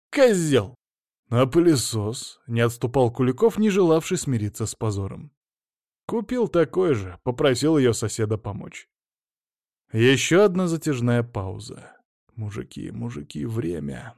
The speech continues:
Но у мужиков о другом мысли. "Охренеть, видал я разводки, но такого. Погоди, ты точно ничего не можешь?" Предпринял последнюю попытку Куликов. "Точно.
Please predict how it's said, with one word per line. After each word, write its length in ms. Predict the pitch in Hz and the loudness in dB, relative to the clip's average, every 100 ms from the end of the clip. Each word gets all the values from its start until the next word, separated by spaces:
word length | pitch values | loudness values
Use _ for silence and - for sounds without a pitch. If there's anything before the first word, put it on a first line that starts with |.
| - | -10
Но 200 | 123 151 | -4 -2
у 60 | |
мужиков 600 | 156 160 156 135 151 175 - | -2 0 -2 0 0 0 -2
о 140 | 147 | -2
другом 380 | 160 160 117 104 | 0 -2 -2 -2
мысли. 500 | 101 98 - - 117 _ _ _ _ _ _ _ _ _ _ | -4 -6 -10 -18 -20 _ _ _ _ _ _ _ _ _ _
"Охренеть, 880 | 113 156 175 165 175 120 92 87 - | 2 2 2 -2 -4 -4 -6 -8 -4
видал 500 | 107 151 151 190 214 | 2 4 6 6 8
я 140 | 202 | 8
разводки, 640 | 180 175 143 135 120 - | 8 6 4 2 0 -4
но 200 | 101 98 | -6 -6
такого. 560 | 98 101 - 82 - - _ _ _ _ - | -8 -10 -12 -14 -14 -20 _ _ _ _ -8
Погоди, 440 | 180 190 170 101 | -4 0 0 -2
ты 180 | 90 131 | -4 0
точно 300 | 127 196 254 | 2 2 0
ничего 380 | 247 226 208 151 | -2 0 2 2
не 100 | 127 | 2
можешь?" 480 | 101 87 - - _ _ _ _ _ _ _ _ | -2 -6 -14 -20 _ _ _ _ _ _ _ _
Предпринял 640 | - 131 120 - 131 208 226 | 0 2 2 2 2 4 4
последнюю 540 | 214 127 120 131 175 | 2 0 0 0 0
попытку 400 | 165 120 113 - | -2 -4 -6 -8
Куликов. 600 | 117 110 104 - - - _ _ _ _ _ _ _ _ _ _ | -6 -4 -4 -6 -16 -18 _ _ _ _ _ _ _ _ _ _
"Точно. 480 | - 110 - - - | 0 0 0 -10 -18